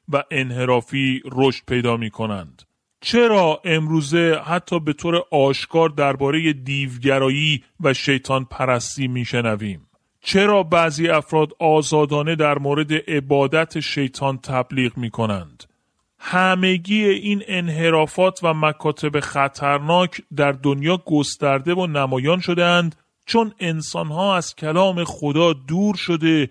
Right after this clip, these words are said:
و آن را رد کردند و یا هنوز با آن آشنایی ندارند.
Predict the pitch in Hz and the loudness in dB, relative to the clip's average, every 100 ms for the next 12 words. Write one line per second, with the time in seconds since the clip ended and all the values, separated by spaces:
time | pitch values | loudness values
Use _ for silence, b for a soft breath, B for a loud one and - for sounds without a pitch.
0 | b b 156 160 180 170 170 156 143 165 | b b -2 0 0 0 0 0 0 0
1 | 190 - - 170 147 151 147 147 123 - | 0 -4 -4 -4 0 0 0 0 -4 -10
2 | _ _ - 151 151 165 170 156 - - | _ _ -4 0 2 4 4 2 -2 -8
3 | 151 156 160 208 214 165 160 156 170 175 | -4 -2 2 2 0 0 0 0 0 -2
4 | 165 156 139 147 135 135 165 156 175 190 | -2 -4 -2 -6 -6 -4 -4 -2 -2 -2
5 | 185 156 104 - | -2 -2 -4 -12